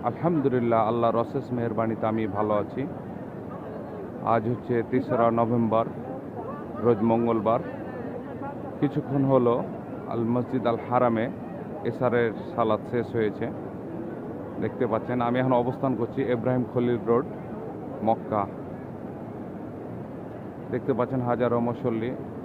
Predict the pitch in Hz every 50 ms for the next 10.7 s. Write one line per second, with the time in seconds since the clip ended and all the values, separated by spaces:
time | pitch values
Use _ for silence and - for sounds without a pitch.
0 | - - 117 110 110 113 113 - - 131 120 123 - - 123 113 110 113 113 113
1 | - - - - - - - - - - - - - - - - - - - -
2 | - - - - - - - - - - - - - 120 120 - - - 117 113
3 | 123 143 - - - - 117 131 131 139 135 127 - - 117 113 117 117 104 113
4 | 107 101 107 110 101 107 110 110 113 113 107 - 113 - - 120 139 - - -
5 | - - - - - - - - - - - - - - - - - - - -
6 | - - - - - - - - - - - - - - - - - - - -
7 | - - 113 117 113 110 - - 143 139 147 143 131 143 135 139 139 139 131 -
8 | - - - - - - - - - - - - - - - - - 147 - 156
9 | 143 143 143 135 - 135 139 139 135 131 139 131 - 139 135 135 139 139 135 123
10 | - - - 131 110 127 127 - - 135 131 127 139 143